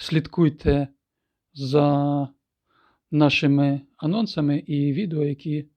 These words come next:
ми почнемо викладати буквально сьогоднішнього, завтрашнього дня. Дякую за те, що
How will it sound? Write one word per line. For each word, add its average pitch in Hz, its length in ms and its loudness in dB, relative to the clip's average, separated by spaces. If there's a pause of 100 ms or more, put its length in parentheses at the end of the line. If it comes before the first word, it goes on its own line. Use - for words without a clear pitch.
(460)
ми 147 340 0
почнемо 139 420 -2
викладати 143 480 -4
буквально 147 380 -2
сьогоднішнього, 170 580 -6
завтрашнього 143 500 -8
дня. 147 160 -18 (1300)
Дякую 139 480 2 (440)
за 143 200 -6
те, 143 200 -8
що 139 400 -8